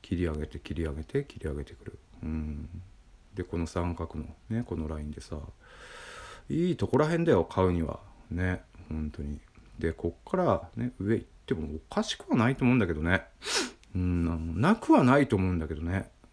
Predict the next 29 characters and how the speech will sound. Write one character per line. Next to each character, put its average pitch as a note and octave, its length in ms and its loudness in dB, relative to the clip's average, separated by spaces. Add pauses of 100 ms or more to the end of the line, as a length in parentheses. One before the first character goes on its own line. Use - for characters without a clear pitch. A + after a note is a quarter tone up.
(140)
う F2+ 40 -6
ん。 E2+ 600 -4 (600)
ま G#2+ 140 6
あ、 F#2+ 60 4
上 B2 220 8
行 C#3 60 -8
く - 20 -16
こ D3+ 120 -2
と D3 80 2
ば F#2 80 4
っ - 60 -6
か - 80 -6
ど F2 100 -2
う F2+ 60 -4
し - 80 -4
て - 40 0
も E2+ 60 0
考 E2+ 160 -6 (120)
え E2 40 -4
ち - 100 -10
ゃ D#2+ 80 -12
う D2+ 40 -10
ね、 D2 80 -8
だ D2 120 -10
け - 80 -12
ど - 100 -16
ね。 D2 220 -12 (300)
う E2 40 -6
ん。 D2+ 400 -8